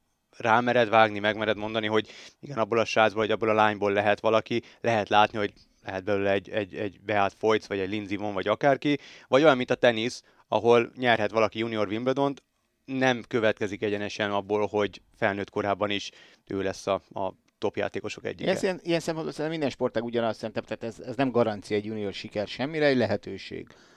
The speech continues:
Speaker 2: Ez, ez mind rendben is van, Beat Feutz is volt junior világbajnok, de hogy a kérdésed első részére válaszolok, szerintem róla azért tudták,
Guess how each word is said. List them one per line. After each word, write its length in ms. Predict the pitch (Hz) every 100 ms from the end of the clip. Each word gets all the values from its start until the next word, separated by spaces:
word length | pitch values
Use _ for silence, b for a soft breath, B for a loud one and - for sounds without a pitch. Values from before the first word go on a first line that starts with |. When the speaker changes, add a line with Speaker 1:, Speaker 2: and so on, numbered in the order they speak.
| b b
Speaker 2:
Ez, 240 | - 127 127
ez 160 | 139
mind 200 | 117 107
rendben 280 | 101 95 95
is 100 | 95
van, 240 | 180 156
Beat 220 | 117 107 -
Feutz 260 | 107 98
is 100 | 95
volt 240 | - 101 -
junior 240 | 107 98
világbajnok, 480 | 110 135 139 147 -
de 220 | 123 131
hogy 240 | 123 127
a 40 | 127
kérdésed 380 | - 131 113 110
első 260 | 113 -
részére 300 | 110 104 104
válaszolok, 340 | 104 110 110 107
szerintem 440 | 113 113 113 110
róla 260 | 110 117 123
azért 320 | 123 131 B B B _
tudták, 580 | - 160 - 110 85 -